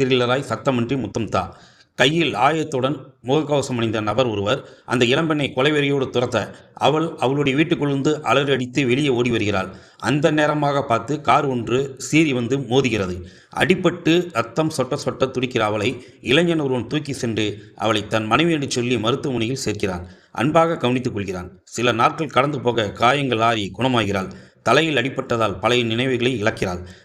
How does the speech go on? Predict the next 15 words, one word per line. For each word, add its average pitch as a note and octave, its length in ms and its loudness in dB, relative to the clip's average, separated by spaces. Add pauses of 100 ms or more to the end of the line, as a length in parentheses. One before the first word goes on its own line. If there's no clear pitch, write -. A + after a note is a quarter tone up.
(240)
டிஸ்சார்ஜ் C3+ 420 0
ஆகி G#2 400 0
வீட்டுக்குள் B2 420 -4
திரும்பி G#2+ 340 -2
கணவன் B2 460 -2
அரவணைப்பில் G#2+ 580 -4
அவளது G#2 340 -4
நாட்கள் G#2+ 340 -4
நகர்கிறது. F#2 600 -4 (420)
இது B2+ 540 0
ஒரு - 240 -2
பக்கம் B2 300 -2
இருக்க, B2 440 0 (220)
காரில் B2+ 400 2
அடிபட்டு A#2+ 680 -2